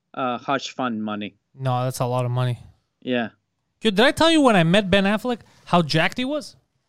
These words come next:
Speaker 1: No.
Speaker 2: Mu-, twenty fourteen. Poseidon, check out how tall he is, 'cause I had to look up at him, and I'm six two.
Speaker 1: Really?
Speaker 2: Yeah, yeah, he, dude, he was jacked.
Speaker 1: Fuck.
Speaker 2: He was jacked. He was getting ready, uh, for Batman.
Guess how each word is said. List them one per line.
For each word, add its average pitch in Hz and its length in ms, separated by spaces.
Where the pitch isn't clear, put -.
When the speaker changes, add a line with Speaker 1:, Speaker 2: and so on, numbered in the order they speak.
Speaker 1:
No. 170 380
Speaker 2:
Mu-, 139 400
twenty 220 280
fourteen. 208 500
Poseidon, 202 400
check - 200
out 311 140
how 233 120
tall 202 260
he 147 120
is, 131 120
'cause 147 160
I 170 140
had 208 140
to 175 60
look 160 220
up 185 120
at 123 80
him, 120 140
and 147 100
I'm 196 80
six - 280
two. 160 160
Speaker 1:
Really? 220 580
Speaker 2:
Yeah, 160 200
yeah, 135 60
he, 143 100
dude, 151 160
he 175 80
was 147 100
jacked. - 320
Speaker 1:
Fuck. 233 460
Speaker 2:
He 160 60
was 147 60
jacked. 160 160
He 180 60
was 165 100
getting 190 200
ready, 202 300
uh, 160 360
for 151 140
Batman. 135 400